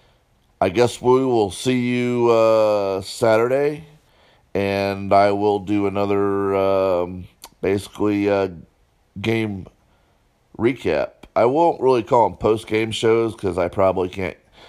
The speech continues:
get on right after the games. But, uh, yeah, we'll do these game recaps every game, and we'll do some Reds lines, and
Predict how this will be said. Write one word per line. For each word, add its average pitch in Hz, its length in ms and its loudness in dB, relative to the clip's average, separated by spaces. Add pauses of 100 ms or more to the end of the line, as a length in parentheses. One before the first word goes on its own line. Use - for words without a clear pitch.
(760)
get 104 180 0
on 98 280 0
right 98 220 4
after 104 300 0
the 92 80 -4
games. 104 560 -4
But, 120 380 2
uh, 120 420 2 (800)
yeah, 127 200 4
we'll 143 180 2
do 147 140 -2
these 131 240 -2
game 127 380 0
recaps 123 600 0
every 101 260 -2
game, 110 440 -4
and 98 460 -8
we'll 104 160 2
do 107 260 -2
some 98 260 -6
Reds 104 240 2
lines, 117 520 0
and 101 520 -6